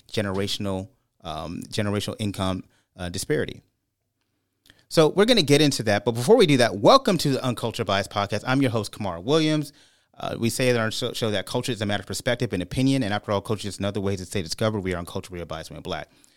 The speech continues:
Now, I wanna remind everybody that, um, this is season one, and we're gonna be, uh, you know, dwindling down a little bit and taking a break, taking a winter break, 'cause Lord knows I need it. Um, you know, so, you know, from November through January,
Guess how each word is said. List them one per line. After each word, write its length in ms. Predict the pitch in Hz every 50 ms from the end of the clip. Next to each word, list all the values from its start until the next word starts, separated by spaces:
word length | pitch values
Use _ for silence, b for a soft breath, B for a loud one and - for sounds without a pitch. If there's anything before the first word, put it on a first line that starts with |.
| b b b
Now, 220 | 117 110 101 73 - b b b b b b b b
I 60 | 117
wanna 180 | 113 127 127 139
remind 260 | 139 135 139 147 151
everybody 360 | 151 156 151 151 147 143 143
that, 380 | 131 127 120 117 113 - - _ _ -
um, 320 | 120 113 107 104 101 101
this 180 | 98 - 123 131
is 100 | 123 101
season 460 | - - 139 139 113 120 107 104 101
one, 440 | 110 131 139 143 139 131 127 123 113
and 280 | - 113 113 110 110 113
we're 80 | 156
gonna 180 | 170 - 170 156
be, 240 | 143 135 123 113 - - - -
uh, 160 | 113 107 101 95 - - - - - - - _ -
you 100 | 131 110
know, 220 | 95 90 90 90 - _ _ _ _ _ _ _
dwindling 420 | - - 110 117 120 131 123 120 113
down 240 | 110 107 107 107 104
a 20 |
little 160 | 107 107 107
bit 240 | 98 107 107 110 104
and 180 | 101 98 90 87
taking 240 | - 120 - 110
a 40 | 110
break, 480 | 98 92 110 117 113 110 - - - -
taking 240 | - 120 113 110 107
a 40 |
winter 320 | 98 110 165 185 - - 101
break, 280 | 80 90 87 98 -
'cause 260 | - - 95 95 - -
Lord 240 | 95 101 107 98
knows 160 | 98 101 95 -
I 80 | 92
need 180 | 95 131 147 107
it. 160 | 101 107 b b b b b b b b _ -
Um, 560 | 107 104 101 101 98 98 95 95 95 92 87 _ _ _ _ _ _ _ _ _ _ _ _ _ -
you 80 | - 113
know, 100 | 110 101
so, 460 | - - 117 107 104 104 101 98 92 -
you 100 | - -
know, 120 | - - -
from 220 | - - 98 92
November 600 | 98 95 92 110 117 117 104 113 110 107 107 107 104
through 220 | - 101 101 98
January, 680 | 90 107 104 104 101 95 95 95 92 92 92 92 98